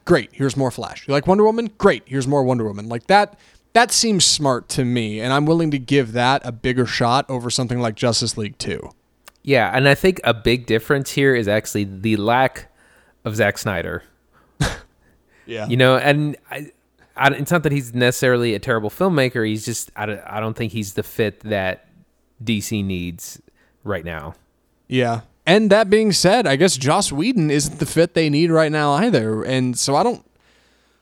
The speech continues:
Speaker 1: I don't really know what that means. I know they're, they're, they're clearly willing to experiment here with directors. They've got a horror director, they've got a comedy <laughs> director,
Speaker 2: I mean,
Speaker 1: Patty
Speaker 2: can't
Speaker 1: Jenkins
Speaker 2: get
Speaker 1: working on Wonder Woman two,
Speaker 2: <laughs> can't
Speaker 1: Ava
Speaker 2: get much
Speaker 1: DuVernay,
Speaker 2: worse. <laughs>
Speaker 1: yeah, working on, uh,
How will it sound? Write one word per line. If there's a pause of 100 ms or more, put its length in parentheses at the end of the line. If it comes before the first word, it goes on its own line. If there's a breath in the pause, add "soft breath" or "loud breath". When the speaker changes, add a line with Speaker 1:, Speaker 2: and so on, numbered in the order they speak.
Speaker 1:
I
don't
really
know
what
that
means.
I
know
they're,
they're,
they're
clearly
willing
to
experiment
here
with
directors.
They've
got
a
horror
director,
they've
got
a
comedy
<laughs>
director,
Speaker 2:
I
mean,
Speaker 1:
Patty
Speaker 2:
can't
Speaker 1:
Jenkins
Speaker 2:
get
Speaker 1:
working
on
Wonder
Woman
two, (140 soft breath)
Speaker 2:
<laughs>
can't
Speaker 1:
Ava
Speaker 2:
get
much
Speaker 1:
DuVernay,
Speaker 2:
worse. (120)
<laughs>
Speaker 1:
yeah,
working
on,
uh,